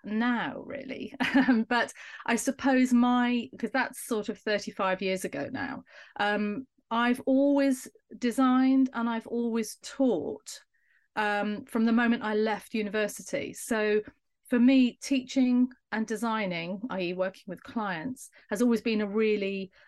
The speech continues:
um, ha-, has always gone hand in hand. I've always maintained the two. And involvement with plants, very much so, because of part of design. I've always been quite hands-on with the plants and planting.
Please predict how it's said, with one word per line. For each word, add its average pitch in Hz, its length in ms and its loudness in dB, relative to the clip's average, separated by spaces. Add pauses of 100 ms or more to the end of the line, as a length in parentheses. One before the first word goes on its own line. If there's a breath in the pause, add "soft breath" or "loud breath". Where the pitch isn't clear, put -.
(120 soft breath)
um, 190 480 -4
ha-, 226 120 -4
has 247 200 2
always 269 200 4
gone 247 160 2
hand 214 260 -2
in 208 80 -4
hand. 196 480 -4
I've 190 180 -6
always 214 360 2
maintained 196 500 -2
the 185 60 -2
two. 185 420 -4 (540 soft breath)
And 208 320 2
involvement 233 500 4
with 220 160 -4
plants, 254 840 0 (200)
very 214 380 0
much 220 340 0
so, 165 300 -2
because 190 360 -4
of 185 140 -6
part 185 300 -2
of 185 100 -6
design. 175 640 -4 (280 soft breath)
I've 190 200 -2
always 196 180 0
been 196 160 -4
quite - 220 -4
hands-on 180 640 -2
with 175 140 -4
the - 100 -8
plants 180 440 -4
and 180 100 -8
planting. 160 640 -6